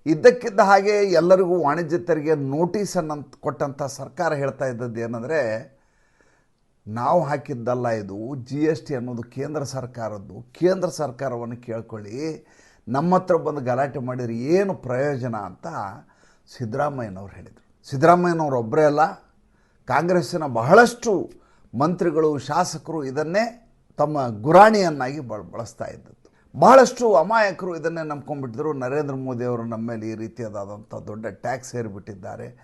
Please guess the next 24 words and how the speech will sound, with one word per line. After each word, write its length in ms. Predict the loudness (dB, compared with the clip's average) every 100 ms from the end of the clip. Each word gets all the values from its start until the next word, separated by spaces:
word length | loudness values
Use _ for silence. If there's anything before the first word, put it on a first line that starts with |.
| _ -20 -20
ಅಂತ 220 | -14 -8
ಶಾಪ 440 | -8 0 0 2
ಹಾಕ್ತಾಯಿದ್ರು. 560 | 0 -2 -4 -8 -6 -10
ಇದ್ದಕ್ಕಿದ್ದ 440 | -8 -10 -8 -8
ಹಾಗೆ 220 | -6 -8 -10
ಪ್ರತಿಭಟನೆ 640 | -12 -12 -10 -10 -10 -12
ಶುರುವಾಯಿತು. 720 | -8 -8 -8 -10 -16 -16 _ _ _ _ -6
ಅದು 160 | -2
ಯಾವ 260 | 2 2 2
ಮಟ್ಟಿಗೆ 340 | -4 -6 -6
ಹೋಯಿತು 400 | -4 -4 -4 -8
ಅಂತಂದರೆ, 720 | -8 -8 -6 -4 -4 -8 _ _ _ -12
ಇದು 180 | -4 -2
ಕರ್ನಾಟಕದಲ್ಲಿ 800 | 0 2 2 2 0 -2 -2 -2
ದೊಡ್ಡದಾದಂಥ 720 | 0 0 6 4 4 -2 2 2 2 -4 -4
ಗೊಂದಲವನ್ನು 640 | -2 6 6 6 2 -2
ಸೃಷ್ಟಿಸುತ್ತೆ, 1040 | -6 -12 -12 -12 -12 -10 -8 -8 -8 -18 _ _ _ _ 2
ವ್ಯಾಪಾರ 360 | 2 6 6
ವಹಿವಾಟಿಗೆ 640 | 6 4 4 2 2 -2 -4
ತೊಂದರೆ 420 | -2 -2 2 4
ಆಗತ್ತೆ 720 | 4 0 -4 -4 -6 -6 -18 _ _ _ -8
ಅನ್ನುವ 320 | -4 -2 0
ಹಂತಕ್ಕೆ 520 | 2 0 2 0 -2
ಬಂದ್ಬಿಡ್ತು. 440 | -8 -8 -12 -20